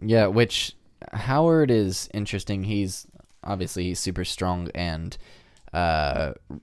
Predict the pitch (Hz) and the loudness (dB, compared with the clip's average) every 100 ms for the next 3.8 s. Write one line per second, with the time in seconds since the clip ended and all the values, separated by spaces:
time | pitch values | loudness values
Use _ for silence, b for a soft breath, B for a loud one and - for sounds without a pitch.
0 | _ 95 95 90 120 - 85 80 85 - | _ -2 0 4 2 2 -2 -2 -4 -6
1 | 90 87 82 90 87 82 85 - - 90 | -6 -4 -2 0 0 -2 -6 -12 -12 -4
2 | 90 92 92 90 85 - 95 90 87 90 | 2 2 2 0 0 -2 -2 -2 -2 2
3 | 107 87 82 95 98 90 90 - | 4 2 -2 -2 0 0 -2 -6